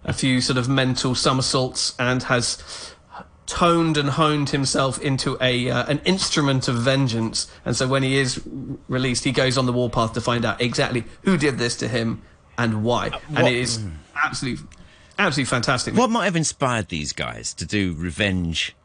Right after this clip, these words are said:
Speaker 2: drama? 'Cause you think of things like Rambo and that, that ilk,
Speaker 1: It's,
Speaker 2: you
Speaker 1: I
Speaker 2: know.
Speaker 1: mean, it's a, it's a com-, commonly posed question for which there is no clear definitive answer. It's, it's obviously something deep within the Korean psyche, because they
Speaker 2: Did they, did they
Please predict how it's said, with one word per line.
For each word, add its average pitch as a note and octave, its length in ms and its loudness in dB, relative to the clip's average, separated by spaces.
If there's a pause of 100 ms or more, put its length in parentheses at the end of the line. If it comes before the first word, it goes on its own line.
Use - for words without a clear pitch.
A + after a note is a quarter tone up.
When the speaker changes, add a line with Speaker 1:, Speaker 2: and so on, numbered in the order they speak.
(540)
Speaker 2:
drama? E2+ 560 -2
'Cause - 160 -8
you F2 60 -4
think - 220 -8
of D#2+ 80 -10
things E2+ 200 -4
like D#2 160 -2
Rambo D2+ 760 -2
and C#2 200 -6 (1040)
that, F#2 640 -10
that G2+ 200 -6
ilk, E2+ 100 0
Speaker 1:
It's, G#3+ 260 0
Speaker 2:
you - 60 -6
Speaker 1:
I G3 60 2
Speaker 2:
know. G3+ 40 0
Speaker 1:
mean, A3 120 2
it's G#3+ 180 0
a, F#3+ 160 -6 (460)
it's F#3+ 200 0
a G3 80 -2
com-, G#3 400 -2
commonly A#3 520 0
posed G3 440 -2
question D3+ 480 -2
for C#3+ 180 -4
which D#3 260 -2
there D#3+ 140 0
is F3+ 160 -2
no E3+ 140 0
clear D#3 240 0
definitive C3+ 480 -2
answer. C3 320 0 (280)
It's, - 440 -2
it's D#3+ 180 2
obviously G3 480 2
something D#3+ 560 0
deep D#3+ 360 -2
within C#3+ 320 0
the C3 60 0
Korean C#3 500 0
psyche, C3 500 -2
because B2+ 300 -4
they E3 220 2
Speaker 2:
Did - 20 -2
they, D#3 80 -4
did - 320 -20
they A3 80 2